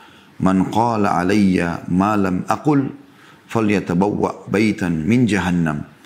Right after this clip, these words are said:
وسمعته يقول: "يقول الرجل من أمتي من الليل يعالج نفسه إلى الطهور وعليه عقد، فإذا وضأ يديه انحلت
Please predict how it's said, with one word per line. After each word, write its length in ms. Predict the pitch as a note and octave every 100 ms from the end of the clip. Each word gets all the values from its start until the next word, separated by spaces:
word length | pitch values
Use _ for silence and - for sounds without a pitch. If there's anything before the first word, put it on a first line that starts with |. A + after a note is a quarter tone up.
| - - -
وسمعته 760 | - G2 A2+ D#3 F#3 B2+ G2+ G2+
يقول: 540 | F#2 - B2 G2+ F#2 - - - - -
"يقول 460 | - F2+ - D#3 B2
الرجل 400 | G2 A#2 G#2 G2+
من 340 | F#2+ F#2+ F#2 B2
أمتي 580 | A2+ G2+ G2 - F#2 F#2+
من 200 | G2+ G2
الليل 440 | F2+ F#2 A2 G2+
يعالج 720 | F#2+ F#2 D#2+ G2+ C3 A#2+ G2+
نفسه 640 | G2 F#2 - - G#2+ G2 F#2
إلى 180 | F2+
الطهور 760 | F2 - G2 F2+ B2 A#2+ B2 C3 - - - F2
وعليه 680 | F2+ F2+ G2+ C#3 C3+ G#2+ G2+
عقد، 420 | F#2 G2 F2 - - - - - - - - - - - - -
فإذا 680 | - D#3+ D#3+ B2+ A2+ G#2 - - -
وضأ 1000 | F2 A#2+ F#2 E2+ G2+ G2+ F#2+ F#2+ F2+ - - - -
يديه 760 | E2+ E2 A#2 A2+ F#2 F#2+ F#2 F#2 -
انحلت 920 | G#2 G2 E2+ - C3 G#2+ F#2 F#2 -